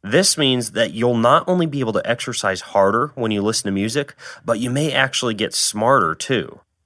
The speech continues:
But beware, once you get up to very high intensity, studies have shown that music doesn't provide any additional benefit. So if you're trying to set a marathon world record, sneaking in a pair of headphones probably won't help.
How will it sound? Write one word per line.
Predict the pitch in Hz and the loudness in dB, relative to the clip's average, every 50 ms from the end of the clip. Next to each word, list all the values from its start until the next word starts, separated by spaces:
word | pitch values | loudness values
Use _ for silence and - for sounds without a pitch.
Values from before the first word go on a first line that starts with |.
| _ _ _ _ _ - | _ _ _ _ _ 4
But | 139 147 117 - - 131 - | 4 4 4 4 -2 -8 -2
beware, | 170 180 175 147 139 131 107 82 - - - - - - - - | 0 2 4 6 6 6 6 4 2 -2 -8 -12 -20 -20 -12 -4
once | 104 110 147 202 202 - | 4 4 6 6 6 2
you | 269 233 | 0 2
get | 269 247 | 4 4
up | 226 220 - | 4 2 2
to | - | -4
very | 123 110 110 120 123 131 135 | -2 2 4 6 6 6 4
high | 123 120 123 120 | 4 2 2 2
intensity, | 113 104 101 - 131 127 123 - 104 87 80 82 85 | 2 -2 -2 -2 -2 -2 -2 -2 -4 -4 -6 -4 -4
studies | - - - 139 165 202 196 - | -2 2 4 4 4 4 0 -2
have | 160 - | -4 -2
shown | - 127 117 120 | 0 0 2 2
that | 113 73 | 0 0
music | 107 139 165 147 127 - | 0 0 0 0 -2 0
doesn't | - 127 117 127 123 | 0 0 0 0 -4
provide | - 135 127 123 123 120 - | -4 0 4 4 4 4 4
any | - 139 139 135 117 | 0 -2 -2 0 -2
additional | 110 104 92 120 127 123 - - 120 104 | -2 -2 -2 -2 -2 0 0 0 0 0
benefit. | 92 87 104 104 104 98 - - 69 - - _ _ _ _ _ _ - | 2 2 0 0 0 -2 -4 -4 -8 -8 -8 _ _ _ _ _ _ 0
So | - 175 | 2 2
if | 170 - | 4 4
you're | 180 | 2
trying | 175 - 220 220 208 175 | 2 4 4 4 4 4
to | 135 | 2
set | - - 151 131 117 | 2 4 4 6 6
a | 104 95 | 6 4
marathon | 92 90 85 95 107 117 117 120 - 127 120 110 104 98 87 | 2 2 2 4 6 6 6 4 4 4 2 2 2 0 -2
world | 85 104 113 117 113 110 95 | 2 4 4 4 4 4 2
record, | 92 95 110 113 - - 90 80 82 82 - | 4 4 4 4 2 -2 -6 -6 -6 -6 -6
sneaking | - - 156 160 - - 170 | -4 -2 -2 -2 -2 0 0
in | - - | 0 0
a | - | 0
pair | - 143 120 101 | 2 4 4 4
of | 92 | 2
headphones | - - - 180 190 180 156 - 127 110 104 101 98 - | 0 -2 0 0 0 0 0 0 2 2 2 0 -2 -6
probably | - - - - - 151 143 147 156 175 165 170 180 185 | -8 -10 -8 -2 0 2 4 4 2 0 -2 0 0 0
won't | 180 131 127 - - - | 2 2 2 2 0 0
help. | - - 135 110 69 - - | 0 0 0 0 0 -2 -8